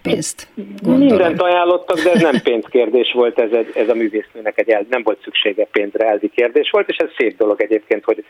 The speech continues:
Speaker 2: van, vannak vagy voltak még elvek. Tehát talán a Four Seasons az egyik leg-,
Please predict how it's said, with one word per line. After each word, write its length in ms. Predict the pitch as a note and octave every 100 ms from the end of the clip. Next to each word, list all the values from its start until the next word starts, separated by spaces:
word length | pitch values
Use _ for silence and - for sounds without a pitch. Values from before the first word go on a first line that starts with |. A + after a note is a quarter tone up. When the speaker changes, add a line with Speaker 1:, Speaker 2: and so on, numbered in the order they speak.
| _ -
Speaker 2:
van, 320 | A#2 A2+ -
vannak 440 | B2 C#3 B2+ A#2+ A#2+
vagy 140 | A#2
voltak 440 | A#2+ A#2+ - A2+
még 220 | A#2+ A2+ A#2+
elvek. 420 | B2 C3 D#3 D#3+ - - -
Tehát 180 | C3+
talán 240 | - E3+ D3
a 120 | C3
Four 200 | D3+ C#3+ -
Seasons 300 | C3+ C3 -
az 140 | A#2+ A#2
egyik 260 | A2 A2
leg-, 200 | B2 C3